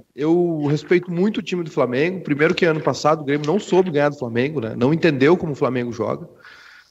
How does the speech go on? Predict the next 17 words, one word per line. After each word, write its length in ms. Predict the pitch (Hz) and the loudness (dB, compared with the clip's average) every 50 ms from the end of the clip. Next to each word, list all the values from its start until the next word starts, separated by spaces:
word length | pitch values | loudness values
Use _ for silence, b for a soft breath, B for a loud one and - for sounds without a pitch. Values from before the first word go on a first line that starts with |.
| B _ | B _
Aliás, 260 | - 113 120 143 202 196 | -4 0 0 0 0 0
poucas 320 | - - 190 196 - - | 0 0 0 2 0 -4
pessoas 360 | - - 135 123 147 139 127 | -4 -6 -4 -2 -2 -2 -2
entenderam. 480 | 131 120 123 113 113 123 139 156 160 165 - B B B B B B B B B - | -2 -4 -2 2 2 2 2 2 -2 -6 -10 B B B B B B B B B -18
E, 1200 | - 123 139 143 139 135 135 139 135 131 131 131 127 127 123 120 113 - - - 131 135 139 139 | -10 -4 -2 0 2 4 4 6 6 4 4 4 2 4 4 4 2 0 0 -2 0 2 4 6
e 60 | 139 | 8
o, 920 | 139 143 139 135 135 131 - - - - - 131 139 - - - - 78 85 | 8 8 8 6 6 4 2 0 -2 -4 -4 -4 -8 -10 -8 -4 0 2 4
o, 60 | - | 6
acho 180 | - 160 156 | 4 4 2
que 60 | - 185 | 2 2
o 40 | |
Grêmio 200 | 156 170 175 175 | 2 2 2 2
tomou 220 | 185 180 170 170 175 | 2 2 4 4 2
uma 60 | 170 | 2
decisão 380 | 165 165 160 - 147 156 160 156 | 2 -2 -4 -2 -2 0 2 2
errada, 400 | 143 131 131 135 160 180 196 208 | 2 2 2 2 2 2 0 -2
que, 160 | - 180 | -4 -8